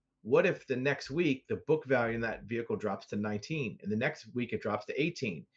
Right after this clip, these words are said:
It might take them a week or so to get the car reconditioned, cleaned,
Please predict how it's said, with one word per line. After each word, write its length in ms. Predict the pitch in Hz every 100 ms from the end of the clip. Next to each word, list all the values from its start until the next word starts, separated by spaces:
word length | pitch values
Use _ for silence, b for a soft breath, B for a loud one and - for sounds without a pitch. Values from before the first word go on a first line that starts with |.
| _
It 60 | 113
might 180 | 175 196
take 200 | 170 160
them 140 | 120
a 60 | 110
week 220 | 131 185
or 60 | 135
so 180 | 123
to 80 | 104
get 180 | 101 117
the 60 | 113
car 240 | - 107
reconditioned, 800 | 110 110 104 131 131 127 117 113
cleaned, 540 | - 131 123 120 117